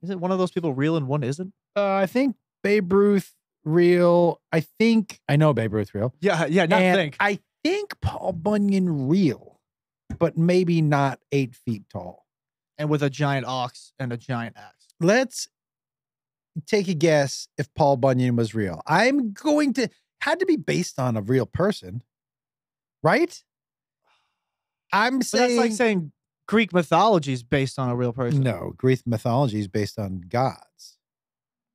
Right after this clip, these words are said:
Speaker 1: R-, right, and but Paul Bunyan being eight feet with a giant ox and a giant axe is kinda like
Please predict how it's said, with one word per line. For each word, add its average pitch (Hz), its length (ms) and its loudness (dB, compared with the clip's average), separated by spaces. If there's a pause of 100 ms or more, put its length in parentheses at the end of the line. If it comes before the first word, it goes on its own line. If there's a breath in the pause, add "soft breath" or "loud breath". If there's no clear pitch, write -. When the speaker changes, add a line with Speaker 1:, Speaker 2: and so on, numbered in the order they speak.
(220)
Speaker 1:
R-, 233 200 -6
right, 247 300 0
and 185 140 -2
but 196 160 0
Paul 220 220 4
Bunyan 214 380 2
being 180 240 2 (120)
eight 208 240 -4
feet 208 360 -2
with 165 120 -4
a 156 80 0
giant 170 520 -2
ox 160 340 -2
and 151 80 -6
a 143 60 -2
giant 160 300 0
axe 165 260 -4
is 143 100 -12
kinda 165 400 -2
like 147 340 0